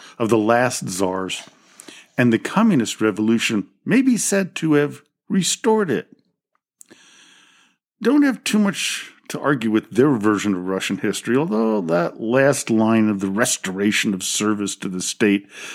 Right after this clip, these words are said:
as the first duty of all men is a bit of a reach. But on the other hand, it is obviously meant to tell the American people that the Soviet Union, it's not as bad as they were told previous to the war.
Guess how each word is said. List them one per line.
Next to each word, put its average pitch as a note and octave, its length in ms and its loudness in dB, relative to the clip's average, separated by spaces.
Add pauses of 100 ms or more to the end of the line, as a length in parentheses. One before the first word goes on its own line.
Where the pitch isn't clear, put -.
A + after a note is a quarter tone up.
(160)
as A2 140 0
the G#2+ 100 2
first - 460 -2
duty B2 240 4
of G2+ 120 -2
all G#2+ 160 -2
men G2+ 300 -2
is C3+ 460 -2
a C3 40 0
bit A2+ 220 2
of F2+ 100 -2
a F#2+ 60 -2
reach. - 460 -6 (880)
But C#4 100 0
on D4 160 6
the D4 140 4
other G#3+ 220 2
hand, G#2 320 -2 (520)
it E3+ 80 2
is F#3 180 0
obviously G#3 540 2
meant C3+ 280 4
to A#2+ 60 -6
tell B2+ 220 0
the B2+ 140 4
American A2+ 400 2
people G2 460 -4
that A#2 120 -6
the C3 80 -4
Soviet E3 340 0
Union, C#3+ 460 2
it's - 380 -4
not C3+ 180 4
as F#2+ 140 0
bad F#2+ 280 -6
as F2 140 -8
they F#2 80 -2
were F#2 160 -6
told G#2+ 540 -2
previous G2 480 -2
to - 120 -10
the E2 120 -6
war. E2+ 420 -10